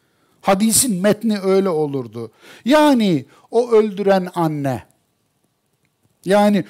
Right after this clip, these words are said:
öldürülen kız çocuğunun kendisine mensup olduğu, kendisinin olan kişi demekmiş.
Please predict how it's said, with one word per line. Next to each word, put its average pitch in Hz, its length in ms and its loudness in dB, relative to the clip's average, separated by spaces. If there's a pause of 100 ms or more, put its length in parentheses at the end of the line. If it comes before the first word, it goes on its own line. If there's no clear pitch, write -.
öldürülen 226 640 0
kız - 280 -2
çocuğunun 190 800 -6 (240)
kendisine 226 720 0
mensup 180 520 -4
olduğu, 151 380 -10
kendisinin 220 760 0
olan 160 480 -2
kişi - 460 -2
demekmiş. - 880 -8